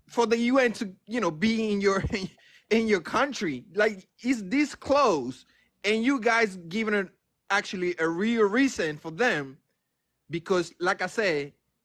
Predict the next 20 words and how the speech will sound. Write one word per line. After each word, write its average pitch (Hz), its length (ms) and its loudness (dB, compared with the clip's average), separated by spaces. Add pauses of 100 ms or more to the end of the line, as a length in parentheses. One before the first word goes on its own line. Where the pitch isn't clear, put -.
this 220 160 -6
is 220 120 -8
a, 185 200 2 (240)
a 165 80 -6
canal, 180 560 -2 (520)
but 156 120 2
we 180 120 -2
have 196 240 0
an 160 100 -6
agreement, 147 560 -2 (100)
international 226 760 2
agreement. 196 600 2 (320)
So 214 280 4
the 202 140 2
U 240 240 2
N 254 160 4
have 196 520 -2
the, 208 460 2 (960)
um, 180 360 -2 (140)
approval 196 880 2